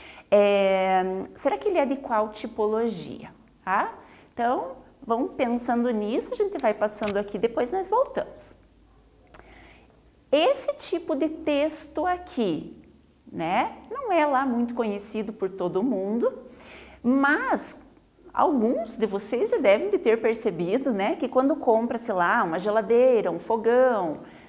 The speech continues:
é, um eletrodoméstico, vem lá essa etiqueta indicativa, né? Será que ela tem a mesma função lá do, do poema? Obviamente que não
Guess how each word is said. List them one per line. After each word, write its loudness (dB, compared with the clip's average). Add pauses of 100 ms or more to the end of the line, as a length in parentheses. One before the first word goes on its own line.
é, 4
um 0
eletrodoméstico, 0
vem 2
lá 0 (280)
essa 2 (100)
etiqueta -2
indicativa, -6 (280)
né? 2 (300)
Será 2
que -4
ela 2
tem 2
a 4
mesma 0
função -2
lá 2
do, 0
do -2
poema? -2 (120)
Obviamente 0
que -8
não -4